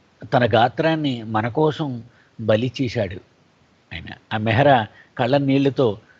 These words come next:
ఆవిడ దుఃఖిస్తూ చెప్తుందనమాట. అంత అద్భుతమైన గాత్రాన్ని కూడా మన కోసం బలి చేశాడు. ఎస్. అయితే లార్డ్ మెహర్లో చూస్తే కనుక కొంచెం భిన్నమైనటువంటి, మ్, ఈ కథనం కూడా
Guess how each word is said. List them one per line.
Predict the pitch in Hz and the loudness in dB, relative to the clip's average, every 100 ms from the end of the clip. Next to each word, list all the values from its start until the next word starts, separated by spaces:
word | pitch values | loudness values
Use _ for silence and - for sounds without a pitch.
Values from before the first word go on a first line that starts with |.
| _ 120 | _ -2
ఆవిడ | 117 | 0
దుఃఖిస్తూ | 107 113 143 120 156 | 0 -2 -2 -2 -2
చెప్తుందనమాట. | 139 131 - 127 113 104 98 95 | -2 -2 -4 -6 -4 -4 -2 -2
అంత | 98 101 | -4 -2
అద్భుతమైన | 101 82 98 131 143 135 120 | -2 -2 -2 2 4 4 4
గాత్రాన్ని | 117 117 127 131 123 | 2 4 2 2 0
కూడా | 131 127 175 _ _ _ - | 0 0 0 _ _ _ -10
మన | 104 113 | -2 0
కోసం | 131 160 151 165 127 123 _ _ - | 2 2 2 0 -4 -10 _ _ -4
బలి | 113 107 117 117 | 0 0 -2 -4
చేశాడు. | 101 107 87 85 - - _ _ - 87 | -10 -8 -8 -10 -16 -20 _ _ -10 -10
ఎస్. | - _ _ - | -10 _ _ 2
అయితే | 180 214 180 139 175 _ _ _ _ _ _ _ _ _ 147 | 2 6 4 4 -2 _ _ _ _ _ _ _ _ _ 0
లార్డ్ | 160 165 185 196 | 4 4 4 0
మెహర్లో | 196 175 180 185 151 | 2 0 2 0 0
చూస్తే | - 170 - 170 | -2 -4 0 0
కనుక | 147 135 127 | 0 -4 -4
కొంచెం | 127 127 175 190 185 160 127 | -6 -6 -6 -6 -6 -4 -2
భిన్నమైనటువంటి, | 123 160 175 175 175 151 156 151 147 139 131 _ _ _ _ _ 123 | 0 2 2 2 0 -2 -2 -2 -2 -4 -4 _ _ _ _ _ -8
మ్, | 120 120 113 110 - _ _ - | -6 -4 -6 -8 -14 _ _ -4
ఈ | 139 | 0
కథనం | 135 107 139 151 | 2 4 4 2
కూడా | 143 131 | 0 0